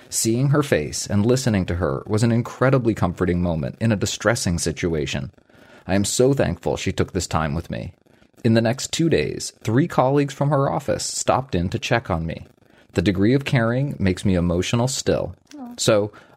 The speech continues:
Speaker 1: an enormous thank you to Doctor DeSantis and her wonderful colleagues at Endwell Family Physicians.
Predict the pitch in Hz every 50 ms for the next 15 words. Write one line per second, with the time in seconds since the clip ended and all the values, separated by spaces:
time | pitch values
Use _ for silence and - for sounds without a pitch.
0 | _ - 117 117 113 113 117 120 127 139 147 151 139 117 82 - - - 76 65
1 | 52 - - - - - - - _ - 92 85 90 85 85 - - 131 117 135
2 | - - 113 87 85 - - 57 - - - - - 117 104 98 113 117 110 104
3 | 110 120 131 147 135 131 135 - 104 90 - 90 82 82 85 82 82 82 82 -
4 | - - - - 110 110 123 139 139 117 98 95 95 98 101 107 - - - 85
5 | 85 87 92 92 95 95 - - 117 107 98 92 69 - - - - 64 64 -
6 | - - -